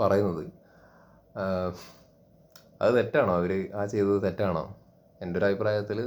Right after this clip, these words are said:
തെറ്റല്ല എന്നാണ് എനിക്ക് പറയാനുള്ളത്. Seriously, എന്ത് തെറ്റ്? <laughs> എന്ത് തെറ്റാണ് അതിലുള്ളത്? ഓക്കെ, ആ, Bigg Boss-ൻ്റെ റൂൾ ബുക്ക് ഞാൻ വായിച്ചിട്ടില്ല. Bigg Boss-ന് Bigg Boss-ൻ്റേതായിട്ടുള്ള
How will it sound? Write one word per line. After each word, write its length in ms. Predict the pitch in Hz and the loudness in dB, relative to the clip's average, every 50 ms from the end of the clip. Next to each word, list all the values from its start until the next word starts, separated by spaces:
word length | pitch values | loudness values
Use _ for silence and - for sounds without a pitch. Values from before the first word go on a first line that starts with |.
| - 117 | -6 -6
തെറ്റല്ല 360 | 110 - 123 117 110 110 120 131 - - - _ _ - 151 | -6 -4 -4 -2 -2 0 0 0 -2 -4 -8 _ _ -6 -2
എന്നാണ് 200 | 147 147 139 135 127 | 0 2 2 2 2
എനിക്ക് 260 | 120 113 113 117 123 - - - _ _ _ _ _ _ _ _ _ _ _ _ _ _ | 0 0 -2 -4 -6 -6 -8 -14 _ _ _ _ _ _ _ _ _ _ _ _ _ _
പറയാനുള്ളത്. 600 | - 101 90 87 82 82 82 80 67 - - - - - - - | -4 0 0 2 2 0 0 -4 -6 -8 -10 -12 -14 -16 -10 -8
Seriously, 440 | 196 170 117 92 87 101 - 87 85 87 - 180 - - _ _ _ _ - | -4 -4 -2 -2 -4 -4 -8 -8 -10 -10 -12 -16 -18 -20 _ _ _ _ -10
എന്ത് 220 | - 196 196 196 190 165 | -8 -6 -2 0 0 0
തെറ്റ്? 300 | 131 110 - - - - 170 - - - - _ _ _ _ _ _ _ _ - - - - - - | 0 -2 -4 -8 -12 -12 -12 -14 -16 -20 -20 _ _ _ _ _ _ _ _ -20 -20 -20 -20 -12 -10
<laughs> 1040 | 262 - - - 339 - - - - 196 - - - 156 - - - 165 - - - - - - - - - - - - - _ - - | -8 -8 -6 -6 -6 -6 -6 -6 -8 -8 -8 -8 -10 -10 -10 -8 -8 -8 -8 -8 -12 -16 -18 -18 -18 -18 -20 -20 -20 -20 -20 _ -8 -6
എന്ത് 160 | 214 220 233 226 | -4 2 4 4
തെറ്റാണ് 300 | 208 185 180 156 139 135 175 131 | 4 4 4 2 4 6 6 6
അതിലുള്ളത്? 480 | 120 117 113 110 101 98 92 90 90 90 92 120 - 170 180 | 4 2 -2 -2 -2 -2 -2 -2 -2 -2 -4 -2 0 0 0
ഓക്കെ, 180 | 170 143 90 76 - - - - - - - _ - | 2 0 -2 -2 -4 -8 -16 -20 -20 -20 -12 _ -2
ആ, 40 | 87 87 90 87 92 101 | 0 2 2 2 2 0
Bigg 140 | 110 113 123 135 | 0 0 2 2
Boss-ൻ്റെ 540 | 143 156 156 151 156 147 135 123 143 156 165 165 - - _ _ _ - 135 | 4 4 4 2 -2 -2 -2 -2 -2 -2 -2 -4 -6 -10 _ _ _ 2 6
റൂൾ 160 | 147 160 170 180 165 | 6 8 8 6 4
ബുക്ക് 220 | 165 160 160 - 156 147 | 2 0 -2 -4 -2 -2
ഞാൻ 100 | 131 127 123 113 101 | -2 -2 0 0 0
വായിച്ചിട്ടില്ല. 480 | 95 95 92 - 107 87 87 85 80 67 65 - - _ _ _ _ _ _ _ _ - 104 | 0 -2 -2 -4 -8 -10 -8 -8 -8 -8 -10 -12 -18 _ _ _ _ _ _ _ _ -6 -6
Bigg 120 | 101 98 107 | -4 0 2
Boss-ന് 260 | 117 113 113 120 120 110 | 2 2 2 2 0 -2
Bigg 120 | 101 98 104 | -2 -2 -2
Boss-ൻ്റേതായിട്ടുള്ള 720 | 110 107 107 113 110 110 104 104 101 98 95 101 98 95 | -2 -2 0 0 0 0 0 0 0 0 -2 -2 0 0